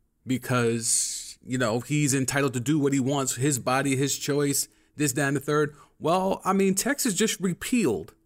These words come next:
those rights for women. And there was an uproar for a little bit, but that's kind of calmed down, right?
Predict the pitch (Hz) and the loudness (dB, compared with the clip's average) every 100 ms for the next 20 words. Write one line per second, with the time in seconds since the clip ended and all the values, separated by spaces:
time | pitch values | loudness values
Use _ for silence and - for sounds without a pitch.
0 | _ _ _ _ _ _ - 117 156 131 | _ _ _ _ _ _ -8 0 0 2
1 | 151 156 - 175 175 - - _ _ _ | 0 0 0 0 0 -2 -12 _ _ _
2 | _ _ _ _ _ _ - 165 208 233 | _ _ _ _ _ _ -2 2 4 4
3 | 170 190 175 165 165 160 247 170 135 185 | 2 0 2 2 2 2 2 2 2 0
4 | - _ _ _ _ _ _ _ _ _ | -4 _ _ _ _ _ _ _ _ _
5 | _ _ - 156 208 226 - 226 220 254 | _ _ -8 -2 0 2 2 2 2 2
6 | 226 220 226 143 107 143 208 | 4 4 4 4 2 0 -2